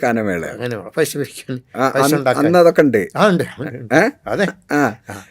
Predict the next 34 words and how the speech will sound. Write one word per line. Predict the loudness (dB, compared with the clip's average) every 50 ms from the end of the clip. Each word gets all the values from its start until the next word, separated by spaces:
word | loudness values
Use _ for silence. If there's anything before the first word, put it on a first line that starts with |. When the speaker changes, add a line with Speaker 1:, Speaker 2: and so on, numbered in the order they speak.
| _
Speaker 1:
ഇപ്പം | -6 -4 -4 0 2 4 6
നടക്കൂല | 6 6 6 6 4 2 2 2 0
അത്. | 0 -2 -6
Speaker 2:
ഇപ്പം | -12 -12 _ -10 -2 0
Speaker 1:
പള്ളിക്ക് | 2 2 4 2 2 2 2
ഗാനമേള. | 2 2 4 4 2 0 0 0 0 0 0 0
Speaker 2:
<laughs> | 0 2 2
നടക്കൂല. | 2 2 2 0 -2 -4
Speaker 1:
ആ, | -4 -6 -8 -6
ആ. | -6 -6 -6 -6 -8 -8 -8
Speaker 2:
അത് | -10 -10 -10 -10 -12 -10 -2 2
ടൗൺ | 4 4 4 4 4
ആണല്ലോ. | 4 4 4 4 2 0 -2
Speaker 1:
ആ, | -4 -4 -4 -4 -4 -6
ആ. | -6 -8 -8 -8
Speaker 2:
അന്ന് | -8 -8 -8
അത്ര | -10 -6 -4 -2 -2 -2
ഇങ്ങോട്ട്, | -4 -4 -6 -8 -8
ആ, | -10 -12 -12 -10 -8 -8 -6 -6 -8 -10
ഇതായിട്ടില്ല. | -10 -8 -4 -2 -2 -2 -4 -6 -10 -14 -12
Speaker 1:
ആ. | -10 -8 -8 -8 -8 -10 -14 -18 _ _ -12 -10
Speaker 2:
അപ്പോ | -8 -4 -2 0 0 0 0 0 -2 -6 -4
ഒരു, | -4 -2 -2
ഏ, | -2 -2 -4 -6 -8 -10 -10 -10 -10 -10 -10 -10 -10 -10 -10 -10 -12 -12
ഞാൻ | -8 -4 0 0 0 0 -2 0 6
കേട്ടു | 8 8 8 6 4 -2
ഇങ്ങനെയൊക്കെ | -8 -6 -6 -6 -6 -6 -6 -6 -6
ഇവർക്ക് | -6 -6 -6 -8 -10 -10 -8 -6 -8
ഒരു | -8 -6 -6
പരിപാടിയുണ്ട്. | -6 -4 -2 2 4 6 6 4 2 -2 -6 -10 -14 -16 -18 -20 _ _ _ _ -20 _ -16
Speaker 1:
ഉം. | -14 -14 -14 -16 -16 -14
Speaker 2:
ഏ, | -12 -10 -8 -8 -10 -12
പ-, | -14 -10 -8 -6 -6 -6
പ-, | -6 -8 -10 -8 -8 -8 -10 -12